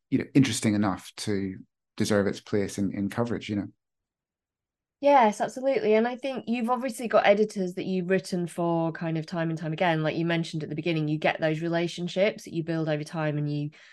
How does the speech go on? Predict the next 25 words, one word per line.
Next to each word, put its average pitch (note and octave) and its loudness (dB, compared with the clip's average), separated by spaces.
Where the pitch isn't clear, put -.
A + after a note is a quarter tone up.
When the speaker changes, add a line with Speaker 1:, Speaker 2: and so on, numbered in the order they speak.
Speaker 2:
find D#3+ 2
those D3+ 2
editors D3 -6
that - -12
you D#3 -6
work C#3+ -2
well D3+ 2
with, - -10
and D3 0
those D3 0
publications D3+ -4
that - -4
perhaps - -10
suit E3 0
you C#3+ -4
kind D3 -8
of D3+ -10
more. D#3+ -2
Um, F3+ 2
but F#3 -2
are F#3+ 8
you A3 6
still G#3+ 4
sort F#3 2
of F3 -4